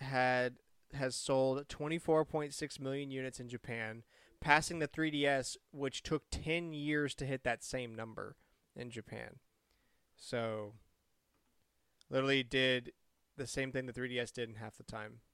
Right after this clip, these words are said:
in Japan, which is really cool. So, yeah, Switch is obviously still booming. That's not really shocking news.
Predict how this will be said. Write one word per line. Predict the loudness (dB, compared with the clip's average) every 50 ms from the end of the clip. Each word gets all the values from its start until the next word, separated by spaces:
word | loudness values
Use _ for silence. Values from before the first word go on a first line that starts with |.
| _ _
in | -20 -18
Japan, | -18 -16 -14 -12 -12 -12 -12
which | -14 -14
is | -12 -12
really | -12 -12 -12
cool. | -12 -10 -10 -10 -12 _ _ _ -20 _ -20 -20 -20 _ -12
So, | -4 2 6
yeah, | 6 6
Switch | 6 4 2 0 0 2
is | 6 6
obviously | 6 6 6 0 -4 -4 -6
still | 0 2 0 0
booming. | 2 2 0 0 0 -2 -2 -4 -4 2
That's | 2 2 2 2 -2 -10 -10 _ -6
not | -2 -2 -2 0
really | -2 -2 -2 -4
shocking | -6 -2 2 2 2 2 0 -8 -8 -4
news. | -4 -2 -2 -2 -4 -4 -8 -14